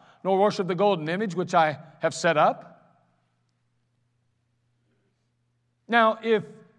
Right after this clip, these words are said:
ye be ready, that at what time ye hear the sound of the cornet, flute, harp, sackbut, psaltery, and dulcimer, and all kinds of music, ye fall down and worship the image which I have made, well.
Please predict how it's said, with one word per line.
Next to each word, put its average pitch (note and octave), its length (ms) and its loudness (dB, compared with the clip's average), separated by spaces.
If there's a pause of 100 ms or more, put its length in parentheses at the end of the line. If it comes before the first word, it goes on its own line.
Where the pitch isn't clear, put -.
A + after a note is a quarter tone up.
(240)
ye C#4 200 0
be C4+ 140 0
ready, D#3+ 720 -2 (180)
that F3+ 340 0
at E3 160 -8
what F#3 240 0
time F#3 240 4
ye F3+ 80 -4
hear F3 160 0
the D#3+ 80 -6
sound F3 340 -2
of F3 60 -8
the D3+ 80 -8
cornet, E3 500 -4
flute, D#3+ 300 -4 (100)
harp, D3+ 300 2
sackbut, D#3 500 -2
psaltery, D#3+ 480 -4
and A#2 100 -10
dulcimer, D3 540 -4 (220)
and G3+ 100 -2
all A#3+ 100 4
kinds D#3+ 300 0
of A#2 100 -10
music, C3 420 -8 (280)
ye A3 140 0
fall A#3+ 180 6
down A3 220 6
and F#3+ 160 -2
worship A3+ 340 2
the D#3+ 140 -2
image F3+ 320 -2
which D#3 160 -2
I F#3+ 100 6
have E3 160 0
made, A3+ 320 0 (400)
well. A2+ 460 -4